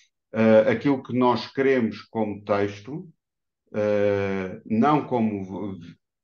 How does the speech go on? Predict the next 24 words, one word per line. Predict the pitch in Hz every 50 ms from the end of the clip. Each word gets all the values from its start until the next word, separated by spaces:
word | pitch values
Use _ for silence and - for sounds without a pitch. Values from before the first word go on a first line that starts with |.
| _ _ -
em | 127 113
termos | 113 135 127 113 110 110
visuais, | - 107 110 98 98 98 117 120 117 110 104 107
mas | 104 98 95 98
em | 101 101 98 95
termos | - 113 107 101 98 -
como | - - 104 95 95 -
texto, | - 110 104 107 113 113 113 - - 143 151 165 - _ _ - _ _ _ _ _ _ -
e | 127 117 123 123 127 123 - - - - -
para | 143 135 135 131 -
depois | - - - 135 131 139 131 -
podermos | - - 131 123 135 143 139 131 139 143 139 - - - - - - _ _ _ _ _ _ _
ir | - 123 120 113 - -
para, | - 127 123 123 131 127 123 120 120
para | - - 117 117 120 117
o | 120 127
e-book. | 127 123 110 104 98 - -
Eu | 104 95
vou | 101 101 104
mostrar | 101 - - - - 95 - - - -
aqui, | - - - - 117 117 - - - - _ _ _ _ _ _ _ _ _ _ _ _
então | _ - - -
um | 85
segundo, | - - - - - 110 113 113 113 113 113 110 -